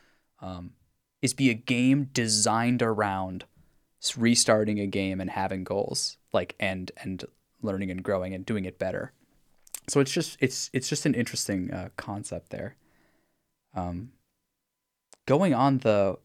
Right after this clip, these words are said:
my biggest problem with roguelikes, though, personally, just for me, is that they change the variables, like I said.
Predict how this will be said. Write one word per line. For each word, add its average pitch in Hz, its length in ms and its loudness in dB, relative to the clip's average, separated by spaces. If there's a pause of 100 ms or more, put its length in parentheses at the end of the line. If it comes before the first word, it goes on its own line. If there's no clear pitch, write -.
(280)
my 101 260 -2
biggest 110 420 -2
problem 98 320 0
with 101 160 -4
roguelikes, 92 520 -4
though, 147 280 -2 (300)
personally, 104 640 -2
just - 180 -2
for - 100 0
me, 92 240 -6 (640)
is 113 180 0
that 117 320 6 (840)
they 113 120 6
change 120 320 4
the 110 100 2
variables, 92 440 0
like 92 140 -4
I 90 60 -4
said. - 340 -2